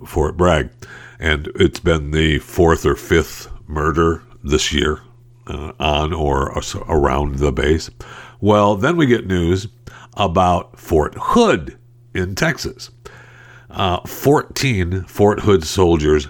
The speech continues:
fired or suspended over violence at the base. <laughs> Wow. They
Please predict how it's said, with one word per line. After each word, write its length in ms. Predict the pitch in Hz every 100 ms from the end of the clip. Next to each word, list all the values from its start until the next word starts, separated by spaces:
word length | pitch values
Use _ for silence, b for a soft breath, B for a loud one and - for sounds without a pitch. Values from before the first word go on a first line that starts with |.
| - -
fired 800 | - - 127 117 101 107 120 - _
or 160 | - 92
suspended 880 | - - - - 113 82 76 85 - -
over 260 | 95 78 76
violence 680 | 71 85 92 92 95 92 - -
at 320 | 85 78 - -
the 180 | 80 82
base. 580 | 71 76 69 - - - - _ _ -
<laughs> 480 | - - - -
Wow. 840 | 160 170 165 180 170 131 78 71 - - B B B B B B B B B B B
They 920 | 107 104 127 120 113 113 110 110 110